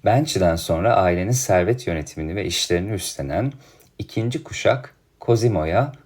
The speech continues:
haksızlık etmek olur. Kendisi hümanizmi desteklemektedir.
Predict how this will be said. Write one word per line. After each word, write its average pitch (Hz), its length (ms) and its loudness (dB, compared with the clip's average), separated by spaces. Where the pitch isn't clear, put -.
haksızlık 82 520 -2
etmek - 320 -10
olur. - 320 -14
Kendisi 95 440 0
hümanizmi 123 500 2
desteklemektedir. 107 1040 0